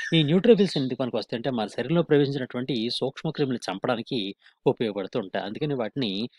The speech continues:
సూక్ష్మ రక్షక భటులు లేదా మైక్రోస్కోపిక్ పోలీస్‌మెన్ అని పిలుస్తూ ఉంటారు. ఈ వీటిని న్యూట్రోఫిల్స్‌ని. అంటే బాడీలో, మానవ శరీరంలో ఉన్నటువంటి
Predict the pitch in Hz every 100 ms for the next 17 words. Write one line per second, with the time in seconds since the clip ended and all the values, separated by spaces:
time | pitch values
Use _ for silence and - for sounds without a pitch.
0 | _ - - 139 - - 160 107 - 110
1 | 101 - 101 113 92 101 113 92 - _
2 | _ - 120 - 190 - - - 135 -
3 | 110 104 - 107 110 92 _ 139 - 101
4 | - 143 104 92 - _ 120 123 127 127
5 | 123 123 110 - 95 95 90 - - _
6 | _ _ 127 131 101 113 160 131 98 90
7 | 104 156 156 120 127 127 110 113 110 117